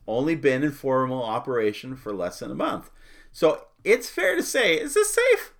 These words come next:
Is this really, uh, a good thing to ride? Well, in considering the question, note the following. First,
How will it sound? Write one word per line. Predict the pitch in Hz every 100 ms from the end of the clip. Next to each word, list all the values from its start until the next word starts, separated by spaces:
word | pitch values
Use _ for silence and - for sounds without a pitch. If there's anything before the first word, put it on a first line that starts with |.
| - - - -
Is | 254
this | 403 -
really, | 359 359 381 370 359
uh, | 339 330 320 -
a |
good | - 294 277
thing | 277
to | 240
ride? | 202 185 107 76 - - - - - - - - 180
Well, | 190
in | 190
considering | 220 - - 247 269 262
the | 269
question, | - 131 127 143 131 131 - _
note | 151 165 208 254 -
the | 208
following. | - 131 120 98 73 - - - - - _ _ - _ _ - _
First, | _ - 175 82 -